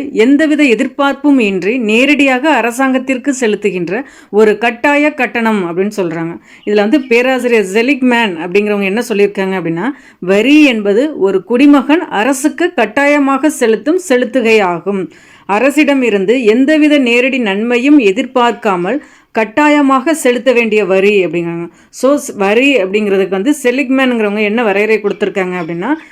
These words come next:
"வரி என்பது ஒரு குடிமகன் அரசுக்கு கட்டாயமாக செலுத்தும் செலுத்து தொகை" அப்படிங்கிறாங்க. "அரசிடமிருந்து எந்தவித நேரடி நன்மையும் எதிர்பார்க்காமல் கட்டாயமாக செலுத்த வேண்டியதே வந்து வரி" அப்படின்னு ஒரு வரையறை கொடுத்துருக்காங்க, பார்த்துங்க. இதை சொன்னது யாரு அப்படின்னா வந்து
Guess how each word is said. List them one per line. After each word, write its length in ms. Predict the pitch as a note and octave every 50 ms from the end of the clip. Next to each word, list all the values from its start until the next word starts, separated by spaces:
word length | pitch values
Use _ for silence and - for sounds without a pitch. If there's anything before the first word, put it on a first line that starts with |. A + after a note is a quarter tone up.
| _ _ _
"வரி 360 | - F#3+ G3+ G#3+ A#3+ C4+ C#4+
என்பது 560 | C4+ B3+ A#3+ A3+ G3+ G#3+ B3 D4+ F4 C#4+ -
ஒரு 260 | F3+ F#3+ G3+ F#3+ F#3 F#3
குடிமகன் 600 | G#3+ A#3 A#3+ C#4 C4+ C4 B3 G#3 G#3+ A#3 C#4 E4+ - - - - _ -
அரசுக்கு 640 | G3 G#3 A#3+ D4 D#4 D4+ - E4 D#4+ E4 E4+ D4+
கட்டாயமாக 720 | - B3+ A#3+ A3 - C#4+ D4+ D4+ D4+ C#4+ C#4+ C#4+ C4 C#4 D4
செலுத்தும் 440 | C#4+ - A#3+ A3+ G#3 G3+ D4+ G4 G4+
செலுத்து 400 | - C#4 C4 C4 C4 C#4 C#4+ A3
தொகை" 340 | A#3+ A3 F#3+ G3 G3+ G3+ F#3 F3
அப்படிங்கிறாங்க. 540 | E3 E3+ E3 D#3+ F3 E3+ E3+ E3 E3+ E3+ F3 F3 - _ - - - - - _
"அரசிடமிருந்து 840 | - G3 G#3+ B3+ C#4 C4+ D4+ C#4+ C#4+ C4+ C4 A#3+ A3 A3 A3 D4 D4
எந்தவித 500 | A#3+ A3+ B3 C4 B3+ D#4 D#4 D#4 D4 D4 C#4+
நேரடி 340 | B3 A#3+ A#3+ B3 B3+ C4
நன்மையும் 540 | B3+ A3 G#3 G#3+ A3+ A#3+ A#3 A3+ B3+ B3 A3+
எதிர்பார்க்காமல் 760 | G3+ G#3 G#3+ G#3+ A3+ G#3+ G#3 F#3 - G#3 F#3+ F3+ F3+ G#3+ C#4+ D4+ - - _ _ _ _ -
கட்டாயமாக 760 | A3 G#3 G#3+ A3 D4+ D4+ D4+ D4+ D4 C#4 C#4 C#4+ C#4+ D#4 D#4
செலுத்த 360 | D4+ C4 A#3+ A#3+ G#3 A#3 A#3+
வேண்டியதே 420 | A3+ A#3 A3+ G#3 A3+ A3+ A3+ C4 B3+
வந்து 240 | A#3 G#3+ B3 E4+ E4
வரி" 340 | A3 G#3+ G#3+ G#3 G#3+ G#3+ G3 E3+ D3+ - -
அப்படின்னு 300 | - F3+ F3 F#3+ A3+ C4+
ஒரு 160 | B3+ A3 G3
வரையறை 380 | F#3 F3+ F#3 F#3+ G3 G3 G#3 G3+
கொடுத்துருக்காங்க, 600 | G3+ F#3+ F3+ - - F3+ D#3+ F#3 F3 F3 G3 B3 B3+
பார்த்துங்க. 420 | - F3+ F3 F3 - F3+ F3 F3 E3+ E3+ - - - _ -
இதை 140 | G3 G3+
சொன்னது 420 | F#3+ G3+ A3 A3 B3+ C4+ C4 C4+ B3+
யாரு 320 | A3 G3+ G#3 A3 A3 A3+
அப்படின்னா 320 | A3 G3 F3+ G3+ G3 G3 G#3
வந்து 200 | A3 A#3+ D4